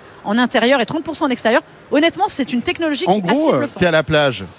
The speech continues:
Speaker 1: Ça recharge.
Speaker 2: T'écoutes ton son tranquillement, tranquillement. Tu poses ça au soleil.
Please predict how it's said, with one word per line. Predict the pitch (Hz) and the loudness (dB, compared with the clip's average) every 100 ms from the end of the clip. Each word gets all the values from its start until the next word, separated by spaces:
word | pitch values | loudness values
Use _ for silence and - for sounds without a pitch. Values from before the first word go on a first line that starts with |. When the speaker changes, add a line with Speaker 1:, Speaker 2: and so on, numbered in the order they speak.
| - - - | -20 -20 -14
Speaker 1:
Ça | - 330 | -4 -2
recharge. | 294 254 226 | 2 0 0
Speaker 2:
T'écoutes | - - 220 - | -4 -2 -4 -2
ton | 180 | -4
son | - 180 170 151 - - - | -2 0 0 -4 -16 -20 -10
tranquillement, | 151 - 160 170 240 - - | -10 -6 -2 -2 -2 -10 -12
tranquillement. | 175 170 156 151 226 - - - | -10 -6 -4 -2 -2 -6 -20 -10
Tu | - | -8
poses | 170 214 | 0 0
ça | - 208 190 160 | 2 2 2 2
au | 143 | 0
soleil. | 160 143 196 220 | 0 0 0 -2